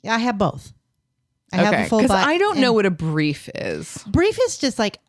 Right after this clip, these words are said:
Speaker 1: like, the amount of material that comes from your hip to your waist. So,
Speaker 2: So is it
Speaker 1: so
Speaker 2: like a
Speaker 1: bikini would be, like,
Speaker 2: very
Speaker 1: your bathing
Speaker 2: thin
Speaker 1: suit.
Speaker 2: Okay, but at full butt, but, like, a butt.
Speaker 1: Yeah.
Speaker 2: Right,
Speaker 1: Well,
Speaker 2: okay.
Speaker 1: bikini shows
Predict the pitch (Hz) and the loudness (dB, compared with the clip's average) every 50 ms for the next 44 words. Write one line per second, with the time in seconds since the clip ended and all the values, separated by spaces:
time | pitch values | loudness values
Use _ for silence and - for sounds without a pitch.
0 | _ - - 180 175 175 - - _ _ _ - - 160 190 185 175 170 170 165 | _ -6 -2 -2 -2 -2 -4 -10 _ _ _ -16 -8 -4 -2 0 0 0 0 -2
1 | - - _ _ _ _ _ _ _ _ _ _ - 196 190 196 185 190 208 220 | -4 -6 _ _ _ _ _ _ _ _ _ _ -4 -2 0 2 0 2 0 0
2 | 214 202 185 - - - 190 185 180 175 175 170 165 156 160 151 - - - - | 0 -2 -4 -4 -4 -2 0 0 0 2 0 0 -2 -2 -6 -8 -10 -8 -6 -4
3 | 175 165 160 - - - 170 160 156 151 139 - - 165 - - - - - 160 | -2 -2 -2 -6 -4 -6 -4 -2 -2 -4 -4 -4 -6 -6 -6 -6 -10 -8 -6 -6
4 | 151 147 143 139 - 139 113 - - - - - - - - _ _ _ _ _ | -4 -2 -4 -4 -4 -6 -8 -8 -12 -14 -16 -18 -18 -18 -20 _ _ _ _ _
5 | _ _ _ _ _ _ _ _ _ _ _ _ _ _ - - - - 247 220 | _ _ _ _ _ _ _ _ _ _ _ _ _ _ -14 -8 -2 0 2 4
6 | 339 339 330 330 285 330 320 262 294 262 240 254 247 233 - - - 254 247 247 | 4 4 4 2 2 0 0 2 2 2 2 2 0 0 -2 -4 -2 0 0 2
7 | 285 320 302 262 220 196 180 - 190 185 180 180 185 185 _ _ _ _ _ _ | 2 2 2 2 0 0 0 0 0 2 2 0 -2 -4 _ _ _ _ _ _
8 | _ _ _ _ _ - 170 196 196 185 170 - 185 175 170 - - 165 170 - | _ _ _ _ _ -14 -8 -4 -2 -2 2 2 2 4 4 4 4 4 2 2
9 | 208 202 - 143 - 127 117 117 - 175 139 - - - - - 226 226 214 190 | 2 2 0 0 0 0 -2 -4 -4 -4 -4 -4 -6 -8 -2 -2 0 2 2 0
10 | 175 170 233 226 233 214 - 330 311 247 214 214 165 139 - - - 190 196 196 | 0 0 2 0 0 0 2 0 0 2 2 0 0 0 -2 -4 -2 -2 0 0
11 | 190 190 185 196 185 180 190 175 151 - - _ _ - 240 294 185 - - _ | 0 0 0 0 0 0 0 0 0 -2 -4 _ _ -6 -4 -4 -4 -4 -6 _
12 | _ _ _ _ _ - - 127 - 359 370 349 339 320 - - - - - 285 | _ _ _ _ _ -6 -4 -2 -2 0 0 0 0 0 0 -2 -2 -2 -2 -2
13 | 277 269 208 - - - - 196 185 180 170 | -2 -2 -4 -6 -8 -6 -2 -2 -2 -2 -4